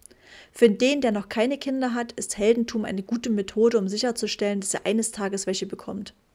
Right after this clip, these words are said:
Anders ausgedrückt, Helden kriegen die Mädels.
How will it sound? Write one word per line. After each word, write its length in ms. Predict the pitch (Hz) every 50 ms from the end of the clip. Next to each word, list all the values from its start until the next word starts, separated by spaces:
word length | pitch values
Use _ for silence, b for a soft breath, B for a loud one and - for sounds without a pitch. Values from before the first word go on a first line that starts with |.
| B B B B B B B -
Anders 280 | 196 220 262 285 285
ausgedrückt, 640 | - - 247 - - 240 - - 247 240 240 - - - -
Helden 300 | - - 202 196 196 208
kriegen 240 | 202 - 226 214 226
die 100 | 233 240
Mädels. 440 | 240 262 254 214 190 190 - -